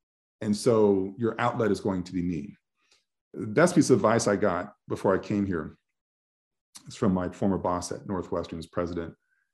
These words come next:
Said, "Your business card has your name, comma, president." When they come at you, remember they're coming at what's after the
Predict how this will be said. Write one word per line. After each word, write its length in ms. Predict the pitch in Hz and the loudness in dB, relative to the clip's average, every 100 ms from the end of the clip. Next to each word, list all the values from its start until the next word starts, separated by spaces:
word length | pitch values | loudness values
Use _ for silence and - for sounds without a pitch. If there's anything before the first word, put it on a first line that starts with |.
| _ | _
Said, 140 | - 117 | -2 2
"Your 100 | 110 | 2
business 440 | 95 151 151 127 | 6 6 6 0
card 420 | - 107 101 101 | 0 2 2 2
has 240 | 98 98 104 | -2 -4 0
your 80 | 98 | 0
name, 560 | 104 113 123 127 127 - _ | 0 0 0 -2 -6 -16 _
comma, 480 | - 110 101 101 95 - | -4 0 2 0 -4 -12
president." 540 | - 92 87 - - _ _ _ _ _ _ _ _ _ _ _ _ _ _ | -6 -6 -6 -12 -18 _ _ _ _ _ _ _ _ _ _ _ _ _ _
When 120 | 107 | -2
they 120 | 113 127 | 0 0
come 260 | 165 165 | 0 0
at 280 | 202 208 - | 0 -2 -2
you, 240 | 104 98 101 | 0 0 0
remember 380 | 113 139 131 | 4 6 6
they're 120 | 104 107 | 4 0
coming 360 | - 123 120 | 0 -2 -2
at 120 | 101 | -4
what's 160 | 110 101 | -6 -8
after 300 | 110 98 - | -6 -4 -2
the 160 | 92 | -2